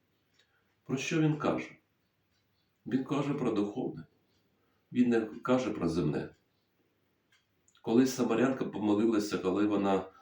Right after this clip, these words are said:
він попросив у неї води, і вона запитала: «Як ти можеш мені дати, як ти, якщо у тебе немає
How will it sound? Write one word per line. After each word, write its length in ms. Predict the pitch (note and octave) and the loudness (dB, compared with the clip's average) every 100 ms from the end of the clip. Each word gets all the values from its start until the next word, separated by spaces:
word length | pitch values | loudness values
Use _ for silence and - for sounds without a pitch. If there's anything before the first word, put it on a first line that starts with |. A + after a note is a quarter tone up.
| - | -4
він 220 | G#2+ A#2 | 0 0
попросив 420 | - F#2 - A2 | -2 -4 -4 -2
у 60 | G#2 | 0
неї 180 | F#2+ E2+ | 2 2
води, 420 | F2 E2+ A#2 B2 - _ _ | 0 0 0 -2 -10 _ _
і 120 | F2 | 0
вона 200 | F2+ F#2 | 2 2
запитала: 680 | F#2+ G2 F#2+ - F2+ F2 E2+ E2+ - | 0 -2 -2 0 0 2 0 -2 -2
«Як 240 | F#2 - | -2 0
ти 80 | F2 | -2
можеш 280 | F2 E2+ E2 | 0 -2 -4
мені 240 | D#2+ D#2+ | -2 -2
дати, 400 | E2+ G2 - - _ _ _ _ _ _ | 0 -2 -4 -12 _ _ _ _ _ _
як 200 | - E2 | -8 -6
ти, 80 | - F#2 F2+ | 0 2 2
якщо 340 | F#2+ F#2+ F#2+ F#2 | 0 0 2 0
у 20 | |
тебе 260 | F2+ E2 F2 | 0 0 2
немає 540 | F2 F2 E2 D#2 | 2 2 2 0